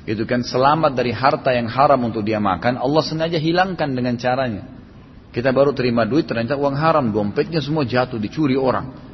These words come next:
tergeletak, ya sudahlah. Mungkin ada uang haramnya, selesai, terima takdirnya Allah Subhanahu wa taala. Kata Nabi sallallahu alaihi wasallam, Allah Subhanahu wa taala berfirman, "Tidak ada seorang hambaku pun yang aku uji dengan sebuah cobaan lalu dia bersyukur.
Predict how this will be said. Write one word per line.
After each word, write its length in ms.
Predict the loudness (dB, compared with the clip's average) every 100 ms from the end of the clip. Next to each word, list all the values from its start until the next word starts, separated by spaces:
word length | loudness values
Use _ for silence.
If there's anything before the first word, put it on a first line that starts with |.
| -18
tergeletak, 720 | -12 -4 2 2 2 -2 -2 -10
ya 80 |
sudahlah. 400 | -10 -8 -10 -10 -16 -20 -20 -20 -20 -14
Mungkin 320 | -6 -4 -2 -2
ada 160 | -2 -2
uang 180 | -4 -4
haramnya, 480 | 0 0 0 -4 -4
selesai, 480 | -4 -4 -6 -6 -4
terima 340 | -2 0 0
takdirnya 460 | -2 -2 -4 -4 -6
Allah 220 | -4 -4
Subhanahu 440 | -6 -8 -6 -6
wa 60 | -6
taala. 280 | -6 -6 -8 -12 -18 -18
Kata 240 | -10 -4 -2
Nabi 240 | 0 -2
sallallahu 360 | -2 -2 0 -2
alaihi 100 | -2
wasallam, 320 | -4 -2 -2 -2 -10 -16 -2
Allah 220 | 0 2 -2
Subhanahu 220 | -4 -2
wa 40 | -2
taala 80 | 0
berfirman, 560 | -4 -4 -2 2 2 0 -10 -16 -8
"Tidak 180 | -2 0 0
ada 80 |
seorang 400 | -2 -2 0 0
hambaku 480 | 0 0 2 2 0
pun 160 | -2 0
yang 160 | 0 0
aku 200 | -2 -2
uji 300 | 0 2 2
dengan 240 | 0 0
sebuah 380 | -2 -4 -2 -2
cobaan 420 | 0 2 2 2
lalu 260 | 0 0 0
dia 60 | 0
bersyukur. 800 | 0 0 0 4 6 6 2